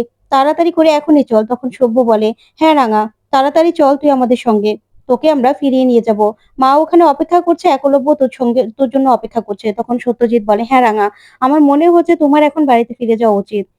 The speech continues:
কারণ ওদের এখন তোমাকে খুব দরকার, তুমি চলো।" তখনই অঙ্কুর বলে, "হ্যাঁ রাঙা, আসলে একলব্যকে বড় বৌদি নিজের একটা ট্র্যাপে ফেলেছে, তার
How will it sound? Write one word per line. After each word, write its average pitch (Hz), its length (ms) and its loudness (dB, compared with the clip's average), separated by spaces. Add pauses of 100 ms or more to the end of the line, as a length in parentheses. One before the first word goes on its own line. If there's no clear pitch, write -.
(240)
কারণ 233 220 0
ওদের 240 240 2
এখন 285 240 0 (380)
তোমাকে 277 380 0 (300)
খুব 370 200 0
দরকার, 214 380 0 (260)
তুমি 247 200 -2
চলো।" 208 280 0 (300)
তখনই 240 300 -4
অঙ্কুর 240 320 -2
বলে, 208 260 0 (280)
"হ্যাঁ 254 180 0
রাঙা, 214 280 0 (360)
আসলে 254 300 -2
একলব্যকে 240 640 -2 (340)
বড় 240 260 0
বৌদি 233 360 0 (300)
নিজের 302 320 2
একটা 349 260 0
ট্র্যাপে 262 380 -2
ফেলেছে, 214 400 -2 (320)
তার 214 160 0